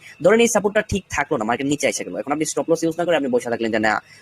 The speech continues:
ভাই, উপরে চলে যাবে।" এটা আপনি কিভাবে করবেন? যেহেতু আপনি লজিক্যালি এই ট্রেডটা ওপেন করছেন just এই সাপোর্টটার জন্য, যে আমি এখানে সাপোর্ট দেখেই,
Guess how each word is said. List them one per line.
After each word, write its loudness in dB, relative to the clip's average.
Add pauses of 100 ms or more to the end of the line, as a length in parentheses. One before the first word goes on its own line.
ভাই, 4
উপরে 6
চলে 0
যাবে।" 0
এটা 4
আপনি 2
কিভাবে 0
করবেন? -8
যেহেতু 0
আপনি 2
লজিক্যালি 2 (240)
এই 4
ট্রেডটা 2
ওপেন 2
করছেন -4
just 2
এই 2
সাপোর্টটার 2
জন্য, -6 (260)
যে 2
আমি 2
এখানে -2
সাপোর্ট 0
দেখেই, 0